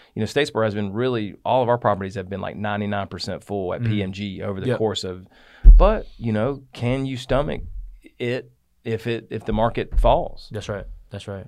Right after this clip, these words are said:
Speaker 1: But it, also with inflation, the way things are going, if you had locked in five, six, seven years ago, your payments are that much less, but the rates keep rising.
Speaker 2: Mm-hmm.
Speaker 1: So you have a great buffer.
Speaker 2: That's right.
Speaker 1: And
Speaker 2: That's right.
Speaker 1: so that's, that's really good too. I mean, the, the,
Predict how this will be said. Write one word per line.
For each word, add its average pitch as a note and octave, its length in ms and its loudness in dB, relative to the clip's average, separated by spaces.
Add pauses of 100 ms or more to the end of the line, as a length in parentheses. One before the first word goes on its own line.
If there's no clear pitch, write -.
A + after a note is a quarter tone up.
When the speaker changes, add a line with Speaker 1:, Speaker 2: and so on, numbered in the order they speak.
Speaker 1:
But F3+ 240 2
it, A2+ 260 -2
also B2 320 2
with A2+ 160 2
inflation, A2+ 540 0
the G2+ 80 -4
way G2+ 220 -2
things G2+ 240 -4
are F#2 40 -8
going, A2 320 -2
if - 140 -8
you A#2+ 140 -2
had A2 180 -2
locked A#2+ 340 -4
in C#3+ 280 -2
five, A2+ 320 -4
six, - 260 -8
seven A2 240 -2
years C#3+ 220 -6
ago, A2+ 100 -4
your G#2 160 -4
payments C3 340 -6
are A2+ 40 -2
that A2+ 100 0
much A2+ 180 -4
less, D#3+ 240 -4
but - 140 -10
the - 80 -4
rates A#2+ 300 -4
keep - 240 -6
rising. C#3 460 -4
Speaker 2:
Mm-hmm. A#2 280 0
Speaker 1:
So A#2 140 2
you D3 160 2
have D3 120 0
a B2 60 4
great B2+ 300 -2
buffer. - 480 -6
Speaker 2:
That's A2 160 -8
right. G2 160 -6 (320)
Speaker 1:
And G#2+ 200 -2
Speaker 2:
That's G2 120 0
right. F#2 120 -8
Speaker 1:
so A2+ 140 0
that's, C#3 220 0
that's C3+ 300 -4
really B2+ 340 0
good F#2+ 240 -8
too. F#2+ 240 -4
I - 20 -8
mean, G2+ 140 -6
the, A2 180 -4
the, A#2 160 -8